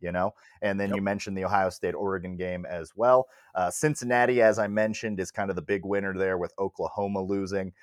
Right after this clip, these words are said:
Speaker 1: Uh, very much in play now, especially, uh, with Georgia, Alabama left to play, Ohio State, Michigan State, and Ohio State, Michigan.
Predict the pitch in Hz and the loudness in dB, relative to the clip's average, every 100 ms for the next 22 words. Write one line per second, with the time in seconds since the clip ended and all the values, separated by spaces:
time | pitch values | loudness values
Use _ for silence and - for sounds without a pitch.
0 | _ _ 80 76 73 101 123 117 104 98 | _ _ -8 -8 -2 4 6 6 2 0
1 | - 92 - 104 98 92 92 95 95 90 | 0 -6 -2 0 0 0 0 2 2 2
2 | - 104 95 - 92 92 90 90 87 85 | 0 -2 -2 -2 -2 -2 -2 -4 -4 -6
3 | - 101 92 90 87 90 87 104 107 107 | -6 -2 0 0 0 2 2 2 2 2
4 | 98 104 - 82 - 95 95 - - 95 | 2 0 -2 -10 -2 0 0 -2 0 2
5 | 95 87 - 101 95 92 95 - 95 92 | 2 -2 -4 -4 -4 -8 -12 -10 -12 -12
6 | - 92 90 87 82 95 92 87 - 85 | -6 -4 -4 -8 -6 -2 -2 -4 -8 -10
7 | 82 113 151 135 131 131 | -6 -4 -2 0 0 0